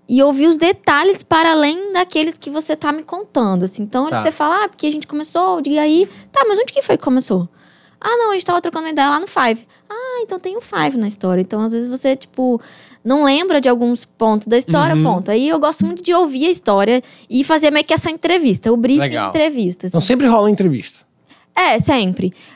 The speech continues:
Speaker 2: Quando é
Speaker 1: Às
Speaker 2: ultra
Speaker 1: vezes
Speaker 2: personalizado, assim, que eu quero dizer. Quando é negócio
Speaker 1: Isso.
Speaker 2: ultra
Speaker 1: E às
Speaker 2: personalizado.
Speaker 1: vezes, assim, a minha própria equipe já dá conta de fazer, porque a gente tem um, o, o processo habitual, assim. Quando é uma coisa mais complexa,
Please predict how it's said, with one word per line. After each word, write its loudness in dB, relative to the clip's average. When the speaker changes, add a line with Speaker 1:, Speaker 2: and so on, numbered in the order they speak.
Speaker 2:
Quando 2
é 6
Speaker 1:
Às 2
Speaker 2:
ultra 4
Speaker 1:
vezes 2
Speaker 2:
personalizado, 2
assim, 0
que 2
eu 2
quero 2
dizer. -4
Quando -2
é 2
negócio 4
Speaker 1:
Isso. -2
Speaker 2:
ultra 2
Speaker 1:
E -2
às -2
Speaker 2:
personalizado. 0
Speaker 1:
vezes, -2
assim, 0
a 0
minha 2
própria 0
equipe 0
já 0
dá -2
conta 0
de -10
fazer, 2
porque -6
a 0
gente -6
tem -4
um, -8
o, 2
o 2
processo 0
habitual, 2
assim. -2
Quando -2
é 2
uma 0
coisa 2
mais 0
complexa, -2